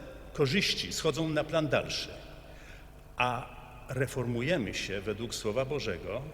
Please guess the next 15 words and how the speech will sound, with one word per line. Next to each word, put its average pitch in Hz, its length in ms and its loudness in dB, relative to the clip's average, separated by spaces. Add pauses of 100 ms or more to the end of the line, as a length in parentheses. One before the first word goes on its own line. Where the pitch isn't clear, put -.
(520)
mając 107 600 -2
na 113 100 -2
względzie 127 720 -2 (1000)
życzliwość 127 640 -2
i 160 40 0
empatię. - 460 -8 (1300)
A 117 120 4
w - 160 -8
tym 170 200 4
okresie, 131 460 0 (120)
kiedy 113 180 -4
jesteś 123 260 -2
tak 117 180 2 (400)
brutalnie 123 500 -2
atakowany, 90 580 -6